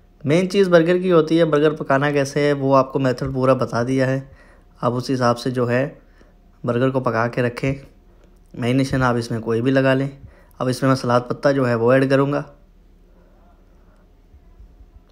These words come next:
और अब इसमें मैं टमाटर जो है वो स्लाइस टमाटर काट के रखे हैं वो ऐड, ऐड कर दिए हैं बीच में।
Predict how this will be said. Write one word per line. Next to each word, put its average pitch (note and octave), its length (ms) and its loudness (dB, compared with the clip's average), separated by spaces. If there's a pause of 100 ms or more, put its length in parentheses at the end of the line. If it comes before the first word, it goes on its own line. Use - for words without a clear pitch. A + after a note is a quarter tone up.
(640)
और A2 380 -2
अब A#2 160 -6
इसमें A#2+ 260 -4
मैं A#2+ 100 -2
टमाटर A#2 380 -2
जो C3+ 180 0
है A#2 220 -2 (540)
वो B2 180 4
स्लाइस C3 360 4
टमाटर B2+ 320 2
काट B2+ 220 2
के - 100 -2
रखे B2 280 -2
हैं C3+ 140 0
वो A2+ 260 2
ऐड, C3+ 200 0
ऐड C3 200 -2
कर C3+ 140 0
दिए C#3 120 -4
हैं C#3+ 120 -2
बीच C3 200 -4
में। C#3 180 -10